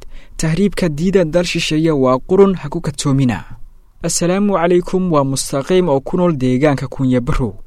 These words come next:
Sanadkii tegay waxaan aad u xasuustaa guulihii waaweynaa ee ay gaareen mujaahidiinta Al-Shabaab, gaar ahaan furashadii Aadan Yabaal. Allah ayaan ugu mahadcelin. Kadibna geesiyaasha tawxiidka. Sanadkan cusub waxaan rabaa inaan barto culuumul Qur'aan, insha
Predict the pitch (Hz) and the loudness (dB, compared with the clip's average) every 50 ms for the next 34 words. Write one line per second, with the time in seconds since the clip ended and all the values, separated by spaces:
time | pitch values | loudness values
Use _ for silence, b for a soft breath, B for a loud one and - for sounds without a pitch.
0 | b b b b b b b b b - - 208 196 190 - - - 175 - - | b b b b b b b b b -2 0 0 0 0 0 0 -2 0 0 2
1 | 160 175 175 165 160 - - 147 151 170 165 160 160 160 - - 139 135 127 - | 2 4 4 4 2 0 -2 -2 0 0 0 0 -2 -6 -6 -6 -4 -4 -6 -6
2 | - - 147 147 139 123 127 135 156 175 165 160 147 135 135 127 120 123 123 123 | -4 -2 -2 -2 0 0 0 2 2 2 2 2 2 2 2 2 2 2 2 0
3 | 139 156 160 143 123 123 123 113 127 120 123 143 143 131 123 123 117 120 127 123 | 0 0 0 0 0 0 0 0 -2 -2 0 0 0 2 0 0 0 0 -2 -2
4 | 120 117 131 135 131 - 139 113 110 - - 127 131 - - - - - - - | -2 -2 -2 -2 -2 -2 -4 -4 -4 -2 -2 0 -2 -2 -4 -8 -16 -20 -14 -8
5 | 165 151 160 160 160 160 165 175 185 196 196 - - 160 147 - - 165 160 156 | -4 -2 0 0 2 0 0 0 0 -2 -2 -2 -2 -2 -2 -2 0 0 0 0
6 | 143 143 147 151 147 135 131 127 123 117 139 147 151 135 135 135 151 160 156 147 | 0 0 -2 0 0 2 2 2 2 2 2 0 0 0 -2 0 2 0 0 0
7 | 139 127 123 123 123 127 131 143 160 151 131 120 - 110 104 107 104 92 87 - | 0 0 0 0 0 0 0 0 0 -2 -2 -4 -6 -8 -6 -6 -6 -6 -8 -12
8 | - b b b b b b b b - - 185 170 202 190 208 202 185 160 165 | -16 b b b b b b b b -6 -4 -2 -2 0 2 2 2 2 2 2
9 | 156 147 - - 160 160 151 - 151 - 156 143 143 - 160 - - - 113 90 | 2 2 2 2 2 2 2 0 -2 -4 -4 -4 -2 -2 -2 -2 -2 -4 -6 -6
10 | - - B B B B B B B B - - 214 208 196 180 - - 175 175 | -8 -12 B B B B B B B B -4 0 0 0 0 0 -2 -2 -2 0
11 | 143 151 156 - 190 185 175 180 - - 156 143 - 147 135 143 151 151 143 151 | 2 2 2 2 0 0 0 -2 0 0 -2 -2 0 0 4 4 4 4 4 2
12 | 170 156 139 123 120 120 - - 165 160 143 127 123 131 143 160 170 151 131 123 | 0 0 0 0 -2 -2 -4 -2 -2 -2 0 2 2 2 2 0 0 0 -2 -2
13 | - 120 117 120 139 151 156 151 131 127 - - 139 | -4 -4 -4 -2 -2 -2 0 0 0 0 0 0 0